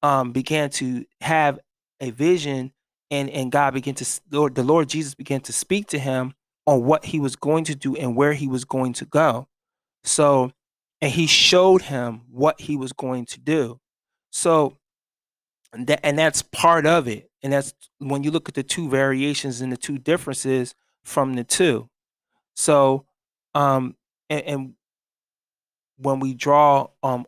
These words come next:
all this to a close, you know, for this, um, for this, um, episode, and we're gonna, um, dig a little bit deeper into, um, part, we're,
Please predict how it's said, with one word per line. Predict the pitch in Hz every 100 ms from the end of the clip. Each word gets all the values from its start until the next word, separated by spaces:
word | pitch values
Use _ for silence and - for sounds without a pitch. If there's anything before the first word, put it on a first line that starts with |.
| -
all | 160 190
this | 165 139 -
to | - 131
a |
close, | - - 170 160 127 123 - - _ _ _ -
you | 143
know, | 131 123 117
for | 120 -
this, | 135 139 135 - _
um, | 143 127 123 113 _ _ _
for | -
this, | 131 131 - -
um, | 123 113 -
episode, | 160 - 135 - 127 123 120 - _ _ _
and | 143
we're | 143
gonna, | 170 180 160 -
um, | 139 131 123 127 _ 135
dig | 135 160 139
a |
little | 139 165 160
bit | 160 135
deeper | 156 160 - 131 127 _ _ _ _
into, | 147 135 - 127
um, | 127 123 120 113 _ _ _ -
part, | 160 139 135
we're, | 135